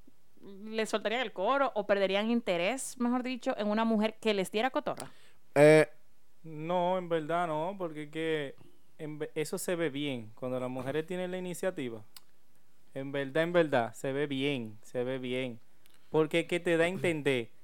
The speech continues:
Speaker 3: de que ella también
Speaker 2: Te
Speaker 3: tiene
Speaker 2: interesa.
Speaker 3: interés.
Speaker 2: Exacto.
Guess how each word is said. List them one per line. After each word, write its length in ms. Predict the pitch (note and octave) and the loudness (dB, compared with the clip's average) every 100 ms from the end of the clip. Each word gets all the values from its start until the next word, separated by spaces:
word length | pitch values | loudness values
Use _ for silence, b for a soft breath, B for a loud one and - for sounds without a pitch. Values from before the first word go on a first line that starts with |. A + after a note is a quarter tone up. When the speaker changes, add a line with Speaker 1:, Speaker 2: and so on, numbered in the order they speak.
| - - - | -16 -12 -4
Speaker 3:
de 140 | D3 | -4
que 260 | C#3+ D3+ D#3 | 0 0 2
ella 220 | F3+ F3+ | 2 2
también 640 | F3+ E3 D3+ D3 C3 A#2+ A2+ - | 4 2 2 0 0 -4 -10 -6
Speaker 2:
Te 120 | A#2 | -4
Speaker 3:
tiene 200 | A2+ - F3 | 0 0 0
Speaker 2:
interesa. 60 | |
Speaker 3:
interés. 480 | E3+ D3+ C#3+ C#3+ - | 2 2 4 0 -2
Speaker 2:
Exacto. 520 | G2+ F#2+ F#2+ F#2 - | -10 -10 -14 -14 -16